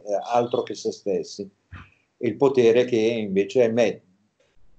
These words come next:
detra-, ehm, posseggono e che continuano a sfruttare in un modo impressionante,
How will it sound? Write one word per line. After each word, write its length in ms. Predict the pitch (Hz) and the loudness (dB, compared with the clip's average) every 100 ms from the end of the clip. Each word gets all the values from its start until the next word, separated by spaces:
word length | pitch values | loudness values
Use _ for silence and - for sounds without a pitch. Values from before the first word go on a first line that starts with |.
| _ _ _ | _ _ _
detra-, 600 | - 127 127 143 120 - | -2 0 4 4 4 2
ehm, 920 | - 131 135 120 107 98 98 95 87 - | 0 4 4 2 0 -6 -8 -8 -10 -6
posseggono 920 | 135 131 - 151 123 120 151 160 175 | -2 -2 2 2 2 2 4 6 4
e 600 | 135 117 113 110 107 104 | 4 2 0 -4 -4 -6
che 100 | 101 | -8
continuano 560 | 113 131 - 110 113 110 | -6 -6 -6 -8 -8 -8
a 60 | 104 | -8
sfruttare 640 | - 98 - 104 98 101 | -8 -12 -4 0 0 0
in 100 | 98 | -2
un 100 | 95 | -2
modo 440 | 95 92 95 95 | -2 0 0 0
impressionante, 1000 | 90 92 - 90 95 92 87 80 - 107 | -2 -6 -10 -8 -6 -6 -8 -10 -10 -10